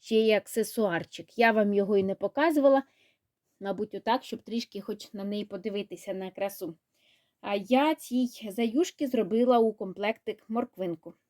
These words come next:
Ось така ось маленька міні-міні морквинка. Вона поміщається у її сумочку і ось так буде у комплектику виглядати. Я задоволена, настрій причудовий, натхнення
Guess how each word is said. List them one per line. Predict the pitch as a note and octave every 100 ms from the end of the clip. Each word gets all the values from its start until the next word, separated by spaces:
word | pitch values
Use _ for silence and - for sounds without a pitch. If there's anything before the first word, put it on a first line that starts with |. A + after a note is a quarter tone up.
| -
Ось | A#3
така | - A#3 G#3+
ось | G#3 G#3+
маленька | G#3+ A3+ A#3 A3 - - _ _ _
міні-міні | B3+ B3 A#3 A#3 A3+
морквинка. | A3 A#3 - C#4+ G#4+ - C#4
Вона | A3 A#3
поміщається | A#3 A3 A3 - A#3 A3 A3
у | G#3
її | G#3 A3 F#3 G#3+ G3+ - _ _
сумочку | - C#4+ D#4 E4 - _ D4 D4 -
і | A3 A#3+ C4 C4 _ _
ось | - A#3
так | - A#3 A3
буде | A3 G#3+
у | G3+
комплектику | - F#3+ F3+ G#3 A3 A#3 - G#3+ - _ _ -
виглядати. | G#3+ G#3 G#3 F3+ E3+ - E3 _
Я | F#3+ G3+ B3+ A#3+ G3 - F#3 G3
задоволена, | G#3+ A#3 A3 G3+ C#4 D#4 D#4 D4 C#4+
настрій | A3 A3 A#3 A3
причудовий, | G#3 A3+ G#3+ A3+ F3+ B3+ D4 D#4 - _ _ _
натхнення | A3+ A#3 - B3 B3+ B3 A#3 G#3 G#3